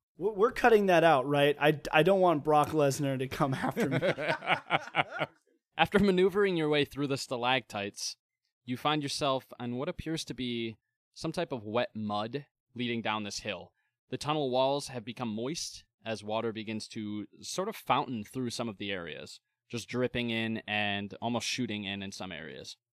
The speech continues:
Speaker 2: creating a very, very wet, thick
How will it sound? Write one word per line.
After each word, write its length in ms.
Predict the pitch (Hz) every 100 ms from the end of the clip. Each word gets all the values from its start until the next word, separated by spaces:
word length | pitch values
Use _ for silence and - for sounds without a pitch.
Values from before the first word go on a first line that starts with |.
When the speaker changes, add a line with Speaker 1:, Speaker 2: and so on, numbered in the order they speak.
| _ _ _ _ _
Speaker 2:
creating 380 | - 120 107 104
a 320 | 101 101 101 98 _ _ _ _ _
very, 320 | 104 107 107
very 300 | 101 101 101
wet, 260 | 95 95 90 _ _ _ _ _ - -
thick 360 | 104 - -